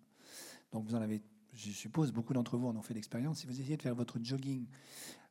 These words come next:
euh, que ce soit dans le sud de l'Inde ou au Vietnam, en Asie du Sud-Est ou dans une forêt tropicale, <clears throat> c'est extrêmement dur, euh, même s'il ne fait pas très chaud, il fait trente-cinq degrés Celsius, ce qui est une belle température.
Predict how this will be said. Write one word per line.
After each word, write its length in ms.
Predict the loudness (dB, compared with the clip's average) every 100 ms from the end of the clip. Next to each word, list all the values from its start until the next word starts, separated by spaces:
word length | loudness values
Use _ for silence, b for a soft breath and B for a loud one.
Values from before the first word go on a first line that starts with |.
| -8
euh, 140 | -4 -2
que 80 | -2
ce 80 |
soit 180 | 2 2
dans 120 | 4
le 60 | 2
sud 200 | 0 0
de 80 | 2
l'Inde 300 | 2 2 0 -2
ou 80 | -2
au 20 |
Vietnam, 480 | 0 0 2 4 4
en 80 |
Asie 200 | 2 2
du 100 | 0
Sud-Est 440 | -2 -2 -2 -2 -6
ou 120 | -6
dans 140 | -4 -2
une 160 | -2
forêt 300 | 0 4 4
tropicale, 580 | 2 -2 -4 -2 -2 -4 B B B 2
<clears throat> 180 | 4 6
c'est 160 | 4
extrêmement 400 | 4 4 4 4
dur, 240 | 4 2 0 -4 B B B B B
euh, 80 | 2
même 160 | 6 6
s'il 160 | 4
ne 60 | 0
fait 100 | 4
pas 120 | 2
très 140 | 4
chaud, 280 | 0 2 0 -2 -20 -10
il 60 |
fait 180 | -2 -2
trente-cinq 420 | -2 -2 0 4
degrés 240 | 4 4 0
Celsius, 560 | -2 -2 -2 -2 -6 _ B B B B
ce 80 | -10
qui 80 | -6
est 100 | -2
une 100 | 0
belle 160 | 0
température. 500 | 0 -4 -4 -2 -4